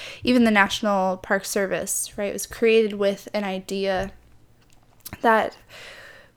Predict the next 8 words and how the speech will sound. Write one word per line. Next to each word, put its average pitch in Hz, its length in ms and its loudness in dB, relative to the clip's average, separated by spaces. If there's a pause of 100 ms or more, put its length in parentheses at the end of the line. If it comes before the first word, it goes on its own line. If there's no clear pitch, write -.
we 254 160 4
had 226 260 4
to 226 580 -2
set 233 300 4
apart - 760 -2
spaces, 208 880 -4 (180)
um, 214 460 -6 (1080)
for 220 760 2